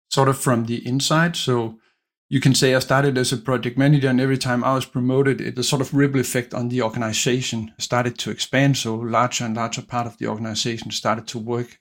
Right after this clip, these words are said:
uh, this way. And then what happens in many businesses, at some point you have a new strategy, so you have a new three-year strategy where you're going to focus on other stuff.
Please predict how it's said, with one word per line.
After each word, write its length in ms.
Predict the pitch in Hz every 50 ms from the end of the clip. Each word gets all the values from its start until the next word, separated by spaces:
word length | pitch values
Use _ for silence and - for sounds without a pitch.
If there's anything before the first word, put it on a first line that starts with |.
| -
uh, 120 | 120 117 113 113 110
this 320 | 110 110 107 104 - -
way. 300 | - 110 113 113 107 - _ _ _ _ _ _
And 200 | - 147 139 127
then 200 | 143 151 156 156
what 100 | 143 139
happens 420 | 131 - 139 135 135 135 123 - -
in 220 | - 120 120 120
many 200 | 127 139 151 156
businesses, 680 | 139 120 135 127 - 120 110 110 123 117 117 110 - -
at 160 | - 117 -
some 300 | - - 143 131 131 127
point 360 | - - 131 127 127 127 120
you 60 | 127
have 140 | 120 123 120
a 20 | 135
new 140 | 123 117
strategy, 580 | 113 - - - 117 120 139 147 143 - 180 156
so 140 | 135 - 127
you 60 | 117
have 140 | 120 120 117
a 40 | 120
new 120 | 120 123
three-year 380 | 120 - - 131 127 131 127 120
strategy 460 | - - 131 123 123 117 - 127 123
where 160 | 120 120 123
you're 160 | 120 113 113
going 260 | 113 117 120 123 127
to 140 | 120 - 127
focus 480 | - - - 135 131 127 131 117 - -
on 120 | 110 104
other 220 | 104 107 120 143 139
stuff. 340 | - - 170 170 170 170